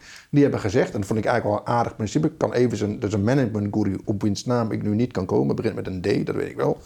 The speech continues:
In ieder geval, die, eh, heeft gezegd, "Winst moet uitlegbaar zijn." Winst, dus al, je,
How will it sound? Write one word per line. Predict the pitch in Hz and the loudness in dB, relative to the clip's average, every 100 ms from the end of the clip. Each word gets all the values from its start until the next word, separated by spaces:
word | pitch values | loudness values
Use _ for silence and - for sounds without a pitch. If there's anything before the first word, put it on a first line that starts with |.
| - | -18
In | - - 202 | -18 -2 2
ieder | 135 | 4
geval, | 131 - 113 | 2 0 2
die, | 135 226 254 - - - _ | 4 4 0 -10 -20 -20 _
eh, | 151 139 135 131 127 | 0 2 2 2 2
heeft | 120 143 | 2 2
gezegd, | 139 110 156 - - - _ | 0 2 0 0 -16 -20 _
"Winst | 104 135 190 - - | 0 2 2 -2 -8
moet | - 151 | 0 0
uitlegbaar | 151 135 123 - 92 | 2 0 -2 -2 -10
zijn." | 95 - _ | -10 -14 _
Winst, | - 131 208 - - | -2 2 2 0 0
dus | 127 - - | 0 0 0
al, | 156 160 | 0 2
je, | 151 147 | 0 0